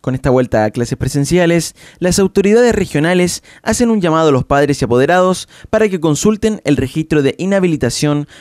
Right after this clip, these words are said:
para trabajar con menores de edad dentro de la página del registro civil, antes de contratar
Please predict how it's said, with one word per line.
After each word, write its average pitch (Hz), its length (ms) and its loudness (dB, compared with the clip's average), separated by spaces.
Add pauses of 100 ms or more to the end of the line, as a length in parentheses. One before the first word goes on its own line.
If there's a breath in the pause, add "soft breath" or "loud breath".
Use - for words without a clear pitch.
para 185 160 2
trabajar 151 380 -2
con 127 140 -4
menores 120 280 -2
de 123 60 2
edad 160 240 2
dentro 208 320 0
de 196 80 2
la 156 120 0
página 143 300 -2
del 135 140 -2
registro 113 280 -10
civil, 131 480 -2 (200 soft breath)
antes 117 280 -2
de 117 80 0
contratar 131 540 0